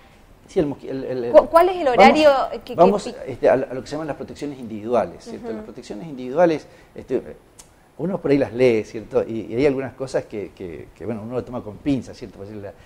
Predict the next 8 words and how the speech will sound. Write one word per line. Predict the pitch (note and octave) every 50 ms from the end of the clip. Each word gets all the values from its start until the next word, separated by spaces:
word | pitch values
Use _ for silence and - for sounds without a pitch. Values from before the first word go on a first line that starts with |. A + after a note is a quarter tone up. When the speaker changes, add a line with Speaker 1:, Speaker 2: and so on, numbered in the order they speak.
| _ _ _
Speaker 1:
la, | - G#2+ G#2 G#2 G2+ G2 G2 F2+ E2+ - _ _ _ _ _ - - -
el, | A#2 G#2+ G2+ G#2+ - A2+
el | A2+ G#2
consejo | - A2 A2 A2 A2 G#2 - - F3+ D3+ - - - D3 B2+ -
es | - A#2 A#2+ A2
utilizar, | B2 A#2 - G#2 F#2+ - - B2 C3 C#3+ D3 - -
este, | A2 G#2 - - G#2+ G#2 G2 F#2+ F#2 F2+ -
eh, | - F#2 F#2+ F#2 F2+ E2+ E2 E2+ F2 - -